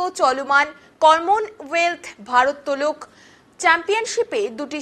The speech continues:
স্বর্ণপদক এবং একটি ব্রোঞ্জ জিতে ভারত এবং তার নিজ রাজ্য অসমের জন্য খ্যাতি এনে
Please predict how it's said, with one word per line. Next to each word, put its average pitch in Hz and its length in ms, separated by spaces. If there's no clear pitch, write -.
স্বর্ণপদক 330 680
এবং 359 200
একটি 311 200
ব্রোঞ্জ 311 300
জিতে 320 240
ভারত 254 360
এবং 262 140
তার 240 180
নিজ 320 180
রাজ্য 196 280
অসমের 415 420
জন্য 427 180
খ্যাতি 247 320
এনে 190 160